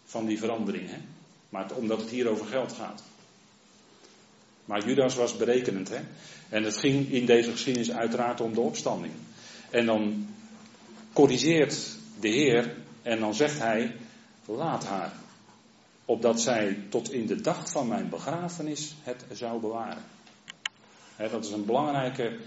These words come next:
iets andere tekst dan wat u in, uw in de Bijbel leest. Maar dat is wel belangrijk, want zalving, die nardus en, en, en allerlei specerijen werden in die tijd ook,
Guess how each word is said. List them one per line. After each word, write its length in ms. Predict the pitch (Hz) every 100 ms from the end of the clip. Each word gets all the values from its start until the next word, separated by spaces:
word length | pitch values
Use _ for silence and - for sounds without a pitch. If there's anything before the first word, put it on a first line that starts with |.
| - - -
iets 280 | 185 160 -
andere 440 | 139 127 123 113 - - - - _
tekst 400 | 151 143 - -
dan 140 | 113
wat 160 | 113 113
u 80 | 113
in, 100 | 104
uw 220 | 107 104
in 100 | 107
de 80 | 101
Bijbel 320 | 117 127 101
leest. 320 | 92 127 - - - - - - - -
Maar 120 | 113
dat 80 | 117
is 60 | 117
wel 140 | 143
belangrijk, 500 | 135 156 156 98 95
want 280 | 107 107 - - - - - -
zalving, 760 | 95 147 196 143 104 110 139 143 - - - - - -
die 200 | 98 107
nardus 640 | 113 165 156 123 156 -
en, 260 | - 107 101
en, 260 | 101 92 95
en 300 | 104 98 95 -
allerlei 400 | - 127 139 120
specerijen 680 | 113 - 113 110 135 156 120
werden 220 | 120 117
in 120 | 113 104
die 120 | 104
tijd 340 | 117 107 113 - - - -
ook, 280 | 123 113